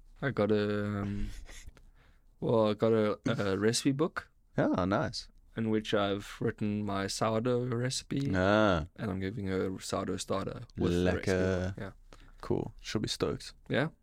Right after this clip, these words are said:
Speaker 1: She doesn't have a recipe book, eh?
Speaker 2: No.
Speaker 1: Yeah. So it's, like, a very custom one.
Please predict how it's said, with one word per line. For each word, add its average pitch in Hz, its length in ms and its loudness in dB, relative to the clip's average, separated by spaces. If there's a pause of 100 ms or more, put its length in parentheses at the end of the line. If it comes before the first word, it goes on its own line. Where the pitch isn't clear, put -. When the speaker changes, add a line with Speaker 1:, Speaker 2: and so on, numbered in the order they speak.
(200)
Speaker 1:
She - 140 0
doesn't 139 140 2
have 117 80 4
a 113 60 6
recipe 107 240 0
book, 98 200 -6
eh? 104 120 -6 (500)
Speaker 2:
No. 110 220 -4 (340)
Speaker 1:
Yeah. - 100 -12 (600)
So 98 180 -2
it's, 95 140 -6
like, 104 80 0
a 101 80 2
very 104 140 2
custom - 440 -8
one. 90 200 -8